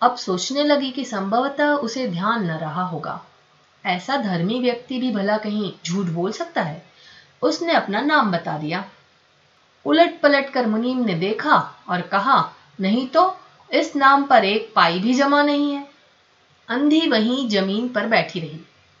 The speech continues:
उसने रो रो कर कहा, "सेठ जी,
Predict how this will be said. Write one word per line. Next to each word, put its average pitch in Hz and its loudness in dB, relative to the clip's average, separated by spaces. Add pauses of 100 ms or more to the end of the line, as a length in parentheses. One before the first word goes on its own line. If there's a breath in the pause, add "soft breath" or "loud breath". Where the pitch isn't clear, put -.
(360)
उसने 262 -2
रो 226 2
रो 226 0
कर 185 -4
कहा, 170 -2 (360 loud breath)
"सेठ 196 -4
जी, 269 -2